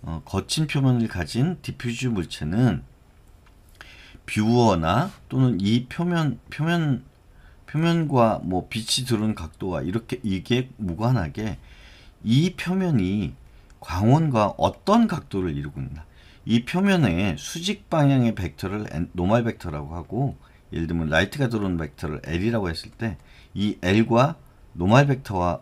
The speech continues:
L 벡터와 N 벡터가의 각도가 예를 들면 이렇게 되는 거죠. 종이, 종이가 대표적인 디퓨즈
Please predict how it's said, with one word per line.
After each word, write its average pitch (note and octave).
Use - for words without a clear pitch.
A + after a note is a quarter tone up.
L G2
벡터와 A2
N F#2+
벡터가의 G#2+
각도가 A#2+
예를 A2
들면 G2+
이렇게 A#2
되는 D#2
거죠. A#2
종이, F#2+
종이가 C#3+
대표적인 A2
디퓨즈 F2